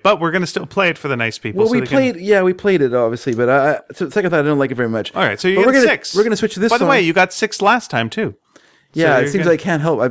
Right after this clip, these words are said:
Speaker 1: Nope.
Speaker 2: say top five, and then I
Speaker 1: And
Speaker 2: get
Speaker 1: you're always
Speaker 2: oops.
Speaker 1: gonna get six.
Speaker 2: I'm so generous.
Speaker 1: Just like the Dave Clark six.
Speaker 2: I'm so generous.
Speaker 1: Before
Speaker 2: <laughs> Before that horrible accident
Speaker 1: horrible ac-, well, it
Speaker 2: with,
Speaker 1: wasn't
Speaker 2: with
Speaker 1: an
Speaker 2: the Myers.
Speaker 1: accident. It
Speaker 2: Wasn't
Speaker 1: was,
Speaker 2: an
Speaker 1: it was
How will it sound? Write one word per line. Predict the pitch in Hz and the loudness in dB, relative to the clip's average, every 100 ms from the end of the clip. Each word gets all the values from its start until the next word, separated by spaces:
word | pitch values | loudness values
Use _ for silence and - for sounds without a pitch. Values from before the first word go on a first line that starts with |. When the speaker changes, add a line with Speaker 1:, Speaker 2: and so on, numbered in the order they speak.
| - | -2
Speaker 1:
Nope. | 127 202 | -2 0
Speaker 2:
say | |
top | 190 185 - | 0 -2 0
five, | 170 143 131 | 0 2 2
and | 131 | 0
then | 127 | 0
I | |
Speaker 1:
And | 123 | -2
Speaker 2:
get | 123 | 0
Speaker 1:
you're | 135 | 0
always | 151 151 | 0 -2
Speaker 2:
oops. | |
Speaker 1:
gonna | 180 | -4
get | 180 180 | -4 -4
six. | 240 - | -6 -6
Speaker 2:
I'm | 135 | -4
so | 147 | -2
generous. | 104 104 98 | -2 -2 -2
Speaker 1:
Just | 156 160 | -4 -6
like | 160 | -6
the | 160 | -6
Dave | 160 156 | -6 -4
Clark | 175 170 | -8 -6
six. | 226 202 - | -10 -10 -10
Speaker 2:
I'm | 123 | -8
so | - 101 | -6 -4
generous. | 101 85 92 | -4 -6 -8
Speaker 1:
Before | 123 117 110 - | -6 -6 -6 -2
Speaker 2:
<laughs> | |
Before | 294 - 226 285 | -2 0 0 4
that | 180 - | 4 4
horrible | 196 175 165 | 2 2 2
accident | 131 135 139 139 | 0 -2 2 2
Speaker 1:
horrible | |
ac-, | 151 131 135 - | 0 -8 -18 -10
well, | 180 185 | -2 0
it | |
Speaker 2:
with, | 190 | 0
Speaker 1:
wasn't | 190 | -2
Speaker 2:
with | 123 | -4
Speaker 1:
an | 113 | -2
Speaker 2:
the | |
Myers. | 120 139 104 | 0 0 -2
Speaker 1:
accident. | 110 107 110 | -4 -6 -6
It | 131 | -2
Speaker 2:
Wasn't | 160 208 190 | 2 4 4
Speaker 1:
was, | 160 | 4
Speaker 2:
an | |
Speaker 1:
it | |
was | 156 | 2